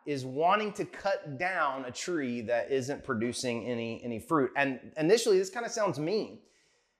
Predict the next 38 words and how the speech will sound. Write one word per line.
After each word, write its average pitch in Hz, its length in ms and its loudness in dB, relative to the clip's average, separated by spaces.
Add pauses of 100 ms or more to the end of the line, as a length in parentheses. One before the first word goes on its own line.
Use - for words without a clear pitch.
(120)
It - 60 -12
doesn't 165 240 4
sound 175 320 2
like 165 160 0
something 160 420 -2
that, 135 240 0
that 127 220 -2
Jesus 151 680 -2
would 135 300 0
do, 170 240 2
right? 127 340 2
Cutting 165 460 0
down 143 580 -2 (520)
a 123 60 -2
tree. 131 380 2
Shouldn't 190 360 0
he 202 120 0
be 202 140 0
more 208 180 0
graceful? 160 600 2
Shouldn't 160 320 -4
he 170 80 -4
be 170 160 -2
more 165 580 2
understanding? 165 880 -2
This 131 140 -6
is, 156 100 -6
we 170 120 4
can 156 120 -10
kinda 170 200 -2
think 180 160 -4
about 104 240 2
this. 90 240 -8
Well, 160 360 4 (440)
not 180 200 4
really. 190 460 4 (400)
Not 143 160 2
really. 151 300 0